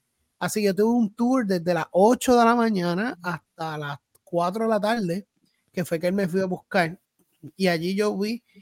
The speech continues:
que había hospedaje, que había, que había un programa de internado, que yo podía est-, estudiar, que tenía becapel, que iba a tener,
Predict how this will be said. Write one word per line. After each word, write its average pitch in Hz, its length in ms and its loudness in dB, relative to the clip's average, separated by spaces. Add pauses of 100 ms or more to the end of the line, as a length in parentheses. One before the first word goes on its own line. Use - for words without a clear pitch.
(220)
que 180 100 -6
había 170 220 0
hospedaje, 196 640 2 (880)
que 185 120 -2
había, 175 540 0 (360)
que - 80 0
había 190 120 4
un 196 60 0
programa 226 380 0
de 233 80 0
internado, 170 760 -4
que 165 100 -8
yo 160 140 -6
podía 185 500 -4
est-, 180 180 -8 (260)
estudiar, 180 720 -8 (220)
que 202 140 -4
tenía 180 320 -4
becapel, 180 580 -4 (600)
que 190 100 -6
iba 185 120 2
a 185 60 -2
tener, 196 320 -2